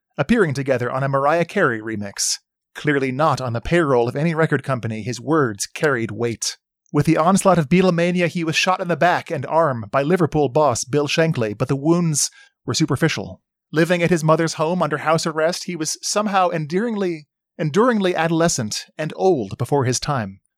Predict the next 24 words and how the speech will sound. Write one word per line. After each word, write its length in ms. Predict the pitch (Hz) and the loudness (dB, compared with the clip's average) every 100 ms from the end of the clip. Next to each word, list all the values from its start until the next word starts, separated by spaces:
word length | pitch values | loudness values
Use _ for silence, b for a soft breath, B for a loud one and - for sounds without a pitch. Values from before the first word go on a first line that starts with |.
| _ | _
A 60 | 123 | -4
modern-day 600 | 127 147 151 147 147 156 | 0 0 0 0 2 2
television 540 | - 156 156 151 156 | 2 2 2 0 -4
quiz 280 | - 156 156 | -2 0 0
show 260 | - 156 147 | 2 2 2
phoenix 580 | - 160 127 - - b b b _ | 2 0 0 -2 -4 b b b _
who 120 | 175 | 2
installed 380 | 160 - 175 175 | 2 2 2 2
a 60 | 156 | 2
one-party 560 | 160 190 185 185 185 | 2 0 2 0 0
system 460 | 175 - - 110 98 _ _ _ | -2 -2 -4 -6 -10 _ _ _
but 140 | 170 | -2
could 160 | 180 151 | 0 0
play 200 | - 175 | 2 2
three 260 | - 190 226 | 2 0 2
different 300 | 254 240 226 | 2 0 0
positions. 640 | 226 247 127 98 - - - _ _ - | 0 0 -2 -4 -4 -6 -10 _ _ -12
A 80 | - | -4
spirit 480 | - - 190 160 127 | -2 0 2 2 2
of 120 | 135 | -4
the 120 | 147 | -6
all-conquering 840 | - 165 175 170 - 160 131 131 117 | 0 2 2 0 0 0 0 -4 0
Liverpool 480 | 151 143 - 113 107 | 0 2 0 -4 -4
side, 440 | - 107 98 104 | -4 -6 -8 -12